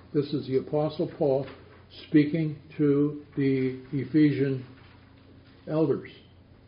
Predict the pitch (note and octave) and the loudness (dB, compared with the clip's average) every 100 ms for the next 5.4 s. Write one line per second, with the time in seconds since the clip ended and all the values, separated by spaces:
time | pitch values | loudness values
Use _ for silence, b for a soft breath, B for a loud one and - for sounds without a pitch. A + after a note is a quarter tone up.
0 | - - - - - - - D3 D3+ D#3+ | -20 -20 -20 -20 -20 -18 -4 2 4 4
1 | D3+ E3 - E3+ C3 F3+ F3 D#3+ - - | 4 4 2 -2 2 6 6 4 0 2
2 | F3+ D3+ D#3+ D3 D3+ D#3+ D#3 D#3+ E3+ E3 | 4 4 2 -2 -2 0 0 4 4 6
3 | G3 D#3+ - C#3+ A#2 G#2+ - C#3+ - - | 4 2 -4 -6 -6 -8 -8 -8 -8 2
4 | F#3 F#3+ G3+ E3 D3 - F3+ F3 E3 C3+ | 4 4 4 4 0 2 0 0 -2 -6
5 | - D#3 C3+ | -2 -2 -2